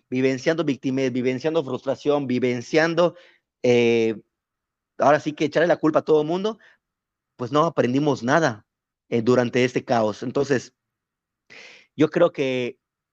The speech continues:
quien lo pudo aprovechar y quien lo supo aprovechar y quien pudo crecer para eso,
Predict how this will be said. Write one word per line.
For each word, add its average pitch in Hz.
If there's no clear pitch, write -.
quien 139
lo 135
pudo 190
aprovechar 139
y 135
quien 131
lo 123
supo 175
aprovechar 127
y 127
quien 131
pudo 180
crecer 143
para 127
eso, 175